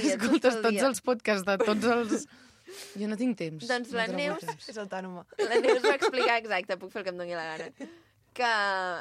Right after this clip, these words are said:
Speaker 1: en, el Google Traductor, que ara ja està solucionat, però durant una època, si tu li posaves "em sento català", quan t'ho traduïa,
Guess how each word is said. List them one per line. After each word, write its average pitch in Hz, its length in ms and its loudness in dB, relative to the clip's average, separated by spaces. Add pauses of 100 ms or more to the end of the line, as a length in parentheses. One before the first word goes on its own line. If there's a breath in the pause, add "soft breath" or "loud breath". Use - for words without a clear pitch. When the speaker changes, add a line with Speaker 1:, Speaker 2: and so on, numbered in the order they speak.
(340)
Speaker 1:
en, 190 160 -6
el 196 160 -2
Google 285 280 -2
Traductor, 254 680 -2
que 247 100 -4
ara 240 140 -2
ja 262 80 -2
està 269 180 -8
solucionat, 208 580 -8
però 196 160 -6
durant 190 280 -6
una 262 160 -4
època, 240 320 -8
si 247 120 -14
tu 208 120 -12
li 233 120 -10
posaves 226 600 -4
"em 190 180 -8
sento 247 380 -10
català", 202 640 -4 (420)
quan 220 240 -6
t'ho 208 100 -10
traduïa, 220 680 -2